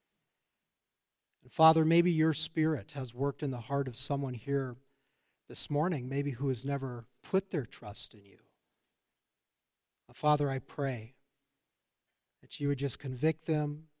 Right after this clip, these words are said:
exhort them to come and put their faith in Christ and the finished work. We love you.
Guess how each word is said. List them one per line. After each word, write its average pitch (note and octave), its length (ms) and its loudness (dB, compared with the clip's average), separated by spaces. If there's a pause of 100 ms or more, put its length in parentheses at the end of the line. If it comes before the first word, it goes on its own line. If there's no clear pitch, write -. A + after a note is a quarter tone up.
(600)
exhort B2 680 0
them D#3 220 -2
to D3 120 -8
come C3 560 -8 (1160)
and A#2 100 -20
put C3 160 -8
their B2+ 140 -6
faith A#2+ 400 -10 (320)
in A2 120 -18
Christ C3 580 -4
and A2+ 80 -16
the A2 60 -16
finished - 420 -16
work. G2 180 -20 (1120)
We A2+ 60 -14
love C#3 220 -2
you. D#3 220 0